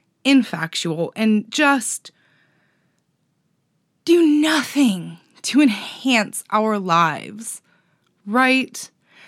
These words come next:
Because the whole point of stereotypes, the whole point of profiling people in such a specific way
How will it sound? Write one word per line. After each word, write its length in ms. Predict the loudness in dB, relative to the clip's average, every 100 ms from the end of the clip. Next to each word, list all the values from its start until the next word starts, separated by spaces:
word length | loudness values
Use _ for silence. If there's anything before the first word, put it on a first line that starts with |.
| -18 -8
Because 260 | -2 0
the 100 | 0
whole 300 | 0 0 0
point 300 | 0 -2 0
of 60 | 0
stereotypes, 840 | -4 -6 -6 -6 -8 -10 -12 -12
the 140 | -8 -8
whole 480 | -4 -2 -2 -2 -6 -20 -20 _ _
point 540 | -8 -4 -2 -4 -12 -20 -20 -20 _
of 520 | 0 2 2 0 -4 -12 _ _ _ -20
profiling 880 | -4 0 0 0 0 0 0 -4 -6
people 480 | -8 -10 -10 -10 -4
in 160 | -2 -2
such 260 | -4 -6
a 60 | -8
specific 640 | -8 -8 -4 -6 -6 -10 -12 _
way 540 | 0 2 0 -2 -4